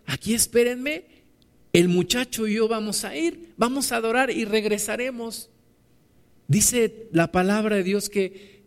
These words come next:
que él pensaba y él sabía que Dios podía resucitar a los muertos. Así que él dice, "Aquí espérenme", con toda la fe, con toda la determinación,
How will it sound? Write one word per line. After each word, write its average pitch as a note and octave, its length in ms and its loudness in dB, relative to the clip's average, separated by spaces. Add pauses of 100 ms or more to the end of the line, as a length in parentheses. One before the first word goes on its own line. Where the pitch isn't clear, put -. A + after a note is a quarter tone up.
que E3+ 360 -4
él G3 180 2
pensaba G3 560 0
y F3 80 6
él F#3 80 4
sabía F3+ 400 -2
que F3+ 120 -2
Dios E3 180 -2
podía D#3 280 -4
resucitar C#3+ 580 -8
a C#3+ 60 -6
los B2 160 -8
muertos. - 540 -12 (1080)
Así G3 260 -2
que C#4 260 -2 (560)
él G#3+ 120 0
dice, A#3 400 -2
"Aquí D4+ 220 -4
espérenme", B3 720 -4 (380)
con F3+ 340 2
toda A#3+ 280 4
la A3 120 0
fe, A3+ 600 -4
con E3+ 260 2
toda B3 180 4
la B3 100 2
determinación, G3+ 1000 -2